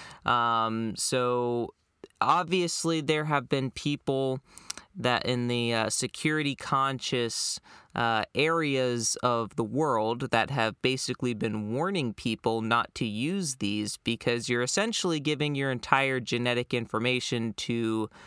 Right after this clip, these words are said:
who knows who to do with who knows what. And it,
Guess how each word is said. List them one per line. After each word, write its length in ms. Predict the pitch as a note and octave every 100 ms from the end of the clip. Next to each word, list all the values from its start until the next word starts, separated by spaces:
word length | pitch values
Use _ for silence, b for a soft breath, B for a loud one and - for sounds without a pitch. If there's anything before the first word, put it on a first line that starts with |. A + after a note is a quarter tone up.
| B B
who 280 | - F#3+ G3
knows 440 | F#3 F3 D#3+ -
who 280 | C#3+ C#3 C3+
to 160 | -
do 420 | A#2+ B2 B2 B2 A#2+
with 580 | A#2 A#2 A#2 - - -
who 220 | - B2+
knows 440 | B2+ A#2+ A#2 A2 -
what. 580 | G2 G#2 G#2+ - - - B B B B B B B - _
And 960 | C3 E3 F3 F3 E3+ E3+ E3+ E3+ E3 D3 - - - _ _ _ _ -
it, 680 | D3 D3+ - - - -